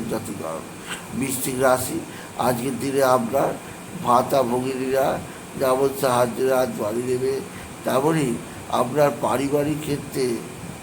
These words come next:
নতুন নতুন যোগাযোগ আপনি দেখতে পাবেন। তবে চন্দ্রের সঙ্গে কেতু যুক্ত থাকায় আপনার মায়ের শরীর ভালো যাবে না, মাকে নিয়ে একটু চিন্তা করতেই হবে আপনি যদি বৃশ্চিক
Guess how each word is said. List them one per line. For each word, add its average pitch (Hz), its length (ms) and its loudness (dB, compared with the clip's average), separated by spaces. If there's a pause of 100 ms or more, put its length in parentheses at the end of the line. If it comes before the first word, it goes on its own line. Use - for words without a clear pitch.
(720)
নতুন 151 460 4
নতুন 143 420 2 (400)
যোগাযোগ 135 440 4
আপনি 127 300 2
দেখতে 117 280 -4
পাবেন। 101 340 -6 (380)
তবে 160 280 6
চন্দ্রের 147 400 4
সঙ্গে 170 380 2 (120)
কেতু 147 340 -2
যুক্ত 127 360 -2
থাকায় - 380 0 (340)
আপনার 147 300 4
মায়ের 131 380 4
শরীর 139 420 2
ভালো 120 280 0
যাবে 113 280 -2
না, 123 180 2 (380)
মাকে 127 340 4
নিয়ে 156 240 4
একটু 151 220 -2 (100)
চিন্তা 131 420 2 (140)
করতেই 131 400 0
হবে 123 280 4 (380)
আপনি 127 240 2
যদি 143 240 0
বৃশ্চিক 131 420 -4